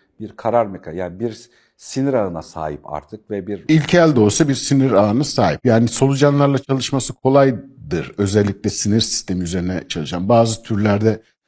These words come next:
Speaker 2: mesela beyin yerine sayabileceğimiz bir nöron topluluğu vardır. Üç yüz, üç yüz iki, üç yüz üç tane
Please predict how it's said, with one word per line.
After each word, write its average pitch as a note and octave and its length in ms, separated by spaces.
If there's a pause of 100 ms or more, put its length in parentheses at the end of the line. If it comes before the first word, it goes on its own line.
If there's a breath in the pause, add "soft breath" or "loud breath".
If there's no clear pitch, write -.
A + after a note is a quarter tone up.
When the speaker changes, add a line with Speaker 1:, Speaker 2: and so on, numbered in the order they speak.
(120)
Speaker 2:
mesela F#2+ 400
beyin D3 340
yerine G#2 360
sayabileceğimiz G2 920
bir B2+ 220
nöron B2+ 400
topluluğu B2 580
vardır. F2+ 420
Üç E3 280
yüz, - 360
üç D#3+ 260
yüz C#3 140
iki, C#3 220
üç - 220
yüz C#3 120
üç C3+ 200
tane A2+ 340